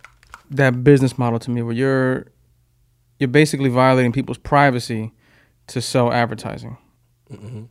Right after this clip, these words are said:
Speaker 1: to get eyeballs and clicks. Number one. Number two is, I wonder why he didn't come clean, the, Ray, I wonder why he didn't come clean from the get-go.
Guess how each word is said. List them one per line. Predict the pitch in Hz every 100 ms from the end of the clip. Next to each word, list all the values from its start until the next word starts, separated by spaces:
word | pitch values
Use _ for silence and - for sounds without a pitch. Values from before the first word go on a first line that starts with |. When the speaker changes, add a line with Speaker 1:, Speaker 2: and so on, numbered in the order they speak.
| _ _
Speaker 1:
to | 131
get | 123 120 117
eyeballs | 123 117 110 107
and | 110 107
clicks. | - 113 - - _ _ _ _ _ _ _ _
Number | 131 120
one. | 123 117
Number | 117
two | - 247
is, | 151 127 - _ _ _ _ _ _ _ _ _ _ _ _ _ _ _ _ _
I | 135
wonder | 135 165 156
why | 139 143 147
he | 131 151
didn't | 147
come | 147 131
clean, | - 147 135
the, | 131 - 123
Ray, | 127 139 131
I |
wonder | 147 143
why | 135 131
he | 139
didn't | 131
come | 120
clean | 139
from | 120 110
the |
get-go. | 104 123 120 107 - -